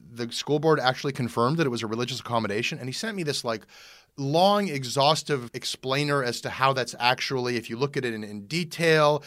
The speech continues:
it's not so clear that that's the policy they were referring to, or the question wasn't clear enough that was posed to the school board.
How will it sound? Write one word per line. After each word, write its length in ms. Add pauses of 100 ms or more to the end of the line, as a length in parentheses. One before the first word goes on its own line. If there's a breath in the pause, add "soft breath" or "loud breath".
(180 loud breath)
it's 160
not 220
so 160
clear 640
that 120
that's 220
the 80
policy 420
they 120
were 140
referring 380
to, 120
or 80
the 80
question 480
wasn't 260
clear 260
enough 200
that 60
was 120
posed 300
to 80
the 40
school 280
board. 240